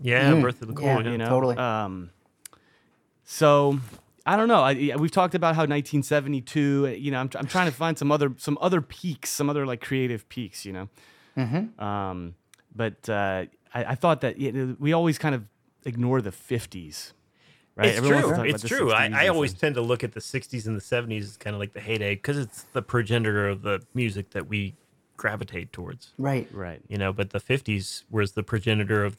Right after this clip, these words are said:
Speaker 1: music that
Speaker 2: Mm-hmm.
Speaker 1: came from the sixties and seventies, you know.
Speaker 2: Yeah.
Speaker 1: And when guys like Keith Richards and Mick Jagger were all, I don't know, ten, nine, ten years old,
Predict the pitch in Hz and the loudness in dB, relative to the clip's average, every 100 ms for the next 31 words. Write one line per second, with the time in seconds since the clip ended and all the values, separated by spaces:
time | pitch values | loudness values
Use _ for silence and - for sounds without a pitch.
0 | - 113 107 104 101 _ _ 107 104 - | 0 2 4 0 -4 _ _ 0 0 -4
1 | _ _ _ - 127 131 110 104 98 113 | _ _ _ -10 -4 0 2 2 0 0
2 | 101 98 95 101 98 - - 113 101 92 | 0 -2 -6 -6 -4 -2 -4 -4 -4 2
3 | 160 156 101 98 - 101 147 113 - - | 2 2 -2 -6 -4 2 4 2 -2 -16
4 | - - _ _ - - - 113 107 - | -20 -20 _ _ -20 -20 -4 0 0 -2
5 | 135 120 110 - _ 127 110 110 101 - | 2 2 2 -4 _ 2 4 2 0 -2
6 | _ _ - 123 110 110 101 104 101 104 | _ _ -2 -2 0 0 0 -4 -4 -4
7 | 98 98 - 101 101 101 98 101 101 98 | -4 -4 0 2 2 0 -2 0 0 0
8 | 98 - _ _ _ 95 90 85 101 - | -6 -12 _ _ _ -12 -10 -10 -8 2
9 | 113 104 98 - _ _ _ 113 107 104 | 4 4 0 -6 _ _ _ 2 2 2
10 | 101 117 110 101 104 113 131 104 - | 0 0 2 0 2 2 2 0 -6